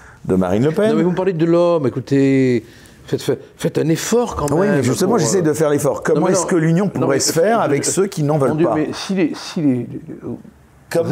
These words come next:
Speaker 2: vous, vous
Speaker 1: est-ce
Speaker 2: êtes, vous êtes un très bon journaliste.
Speaker 1: Non, non, non, non, pas du
Speaker 2: Si.
Speaker 1: tout, pas du tout.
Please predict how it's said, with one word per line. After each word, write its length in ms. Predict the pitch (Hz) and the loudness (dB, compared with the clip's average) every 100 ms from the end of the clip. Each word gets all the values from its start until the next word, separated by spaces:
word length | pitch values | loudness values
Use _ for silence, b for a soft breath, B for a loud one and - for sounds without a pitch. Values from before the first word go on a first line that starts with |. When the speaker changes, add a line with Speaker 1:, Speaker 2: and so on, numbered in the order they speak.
| 160 | 0
Speaker 2:
vous, 40 | |
vous 80 | 160 | 2
Speaker 1:
est-ce 80 | 202 | 0
Speaker 2:
êtes, 120 | 139 | 0
vous 140 | 151 196 | 0 0
êtes 100 | 147 | -2
un 80 | 113 | -4
très 240 | - 147 | -2 -2
bon 200 | 104 101 | -2 -4
journaliste. 460 | 87 80 78 78 123 | -6 -12 -14 -10 -4
Speaker 1:
Non, 160 | 113 | -2
non, 120 | 98 | -2
non, 120 | 95 85 | -2 -4
non, 120 | 76 | -4
pas 140 | - | -4
du 80 | 82 | -2
Speaker 2:
Si. 80 | 160 | 0
Speaker 1:
tout, 60 | 117 | -2
pas 40 | |
du 80 | |
tout. 60 | 90 | -4